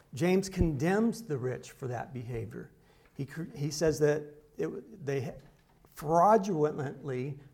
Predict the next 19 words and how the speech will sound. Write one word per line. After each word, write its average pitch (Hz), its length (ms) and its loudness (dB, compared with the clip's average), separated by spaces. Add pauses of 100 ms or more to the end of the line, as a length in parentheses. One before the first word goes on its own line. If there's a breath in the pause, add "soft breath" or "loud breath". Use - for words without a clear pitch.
withhold 156 720 -2
the 139 80 -4
wages 156 760 0
of, 127 280 -6 (220)
of 120 160 -6
the 120 80 -4
laborers, 190 880 2 (420 loud breath)
and 135 160 -4
that - 220 -2
while 139 240 4
they 175 260 4
all 175 240 4
the 151 60 -2
while 151 400 2
live 147 180 0
in 127 220 -2
luxury 170 560 0
and 120 100 -4
self-indulgence 156 1040 -2